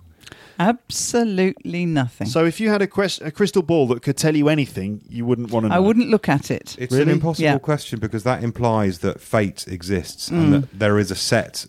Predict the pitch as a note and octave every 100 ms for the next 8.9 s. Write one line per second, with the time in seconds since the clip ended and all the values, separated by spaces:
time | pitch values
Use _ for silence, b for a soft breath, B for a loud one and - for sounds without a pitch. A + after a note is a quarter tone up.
0 | - G2+ G#2+ A2+ G#2+ G#2+ F2 - F#2 F2
1 | F#2+ F#2+ F#2 F#2 - G2 F#2 E2 F3 C4+
2 | B3+ F#3 G3 F#3+ C#3+ D3+ D3 D3+ C3+ C3+
3 | C#3 G#2 G2 G2+ C#3 E3 E3 D#3 D3 C#3+
4 | C3+ A#2 G#2+ A#2 - B B B A#2 A2+
5 | A#2+ A2+ G#2 G#2+ G#2 G2+ G2 G2 E2+ -
6 | G2 G#2+ - G2 G2 E2 D#2 E2+ B B
7 | B - - A#2 A2+ A#2 G2+ A#2 A2+ A2
8 | A2+ A2 - C3+ B2 G#2 F#2 G2+